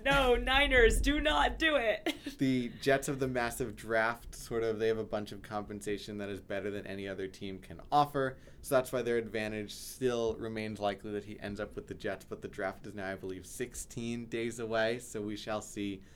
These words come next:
Speaker 2: what happens in football land with Aaron
Speaker 1: <laughs>
Speaker 2: Rodgers becoming still the most interesting man in sports, in my opinion.
Speaker 1: Not Tom Brady. You can't, you,
Speaker 2: Tom
Speaker 1: you
Speaker 2: Brady's
Speaker 1: really
Speaker 2: not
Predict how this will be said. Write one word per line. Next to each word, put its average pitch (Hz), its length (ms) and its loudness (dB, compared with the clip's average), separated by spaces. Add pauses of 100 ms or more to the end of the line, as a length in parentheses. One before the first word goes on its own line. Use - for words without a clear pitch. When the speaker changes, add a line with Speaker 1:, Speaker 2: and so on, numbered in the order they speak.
(200)
Speaker 2:
what 120 160 -4
happens 98 440 -6
in 98 100 -8
football 95 580 -4
land 87 320 -10
with 92 240 -10
Aaron 90 360 -8
Speaker 1:
<laughs> - 20 -14
Speaker 2:
Rodgers 90 460 -4 (100)
becoming 92 480 -4
still 131 500 0 (340)
the 135 80 -2
most 117 280 -2
interesting 101 480 -8
man 92 340 -6
in 92 160 -12
sports, - 560 -12
in - 80 -16
my - 80 -14
opinion. - 380 -18 (500)
Speaker 1:
Not 190 320 -4
Tom 170 240 -8
Brady. 151 420 -6
You 160 120 -8
can't, - 220 -10
you, 175 220 -2
Speaker 2:
Tom 131 160 2
Speaker 1:
you 127 40 2
Speaker 2:
Brady's 135 220 8
Speaker 1:
really 123 100 2
Speaker 2:
not 123 100 2